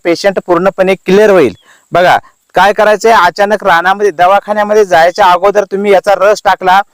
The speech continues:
दोन ते तीन थेंब याचा रस नाक-, नाकामध्ये टाका आणि, अ,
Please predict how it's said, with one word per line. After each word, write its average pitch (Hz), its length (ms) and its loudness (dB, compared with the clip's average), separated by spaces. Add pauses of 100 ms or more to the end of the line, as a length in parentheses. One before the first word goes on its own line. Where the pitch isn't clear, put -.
(260)
दोन 180 280 0
ते 214 160 0
तीन 214 300 0
थेंब 208 180 2
याचा 196 260 2
रस 202 240 0
नाक-, 180 400 0
नाकामध्ये 196 460 0
टाका 196 380 0 (360)
आणि, 196 340 0 (280)
अ, 170 60 0